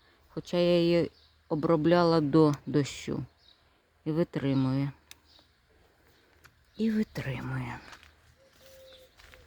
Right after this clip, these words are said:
Ну, і трошки пройдемо до моїх східних маків. Попадали вони в цьому році,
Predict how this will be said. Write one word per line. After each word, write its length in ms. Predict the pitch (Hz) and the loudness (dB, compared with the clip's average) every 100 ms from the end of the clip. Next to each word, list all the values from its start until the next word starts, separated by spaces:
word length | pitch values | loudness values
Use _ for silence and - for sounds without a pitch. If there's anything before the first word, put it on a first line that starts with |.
| - | -10
Ну, 280 | 196 208 196 - - | -4 -2 -2 -6 -16
і 40 | |
трошки 560 | - - 180 - - - _ _ _ _ - - - | -14 -8 -8 -10 -16 -20 _ _ _ _ -20 -20 -10
пройдемо 500 | 190 202 185 175 170 | -6 -4 -4 -4 -2
до 140 | 165 | 0
моїх 340 | 165 165 170 165 - - - - - - - - - - - - | 0 0 0 -4 -12 -20 -20 -20 -20 -20 -20 -20 -20 -20 -20 -20
східних 680 | - - 165 156 170 - 175 | -20 -6 -4 0 -2 -2 -6
маків. 460 | 175 190 180 185 - - - - - - - - - - - - - - - - - - - - - _ - _ | -4 -4 -6 -12 -14 -16 -18 -20 -20 -20 -20 -20 -20 -18 -16 -16 -18 -20 -20 -20 -20 -20 -20 -20 -20 _ -20 _
Попадали 640 | - - 220 269 254 262 | -18 -8 2 4 6 6
вони 260 | 254 254 254 | 8 8 8
в 80 | 240 | 4
цьому 460 | - 254 233 240 | 0 2 4 2
році, 320 | 233 - - | -2 -4 -6